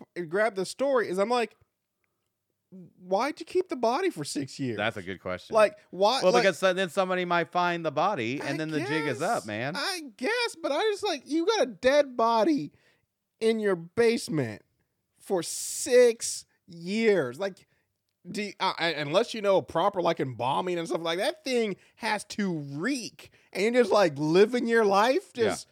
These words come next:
Speaker 1: uh, are the benefits worth it? I don't know. Just a
Speaker 2: Well, I
Speaker 1: dead
Speaker 2: mean, it
Speaker 1: bo-
Speaker 2: stops reeking after some point.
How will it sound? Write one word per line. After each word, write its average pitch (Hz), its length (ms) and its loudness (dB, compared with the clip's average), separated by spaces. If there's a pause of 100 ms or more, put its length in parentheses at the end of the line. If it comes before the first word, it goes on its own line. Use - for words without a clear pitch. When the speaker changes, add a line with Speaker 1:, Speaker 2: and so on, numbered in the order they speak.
(200)
Speaker 1:
uh, 160 340 -4
are 208 120 2
the 190 80 2
benefits 247 480 4
worth 185 380 2
it? 320 120 2
I 269 160 2
don't 240 180 2
know. 294 240 4
Just 220 180 -4
a 339 60 0
Speaker 2:
Well, 208 140 4
I 214 40 8
Speaker 1:
dead 262 140 4
Speaker 2:
mean, 165 80 2
it 160 40 0
Speaker 1:
bo- - 60 -4
Speaker 2:
stops 113 320 0
reeking 104 440 -8
after 90 320 -10
some 104 260 -8
point. 85 380 -14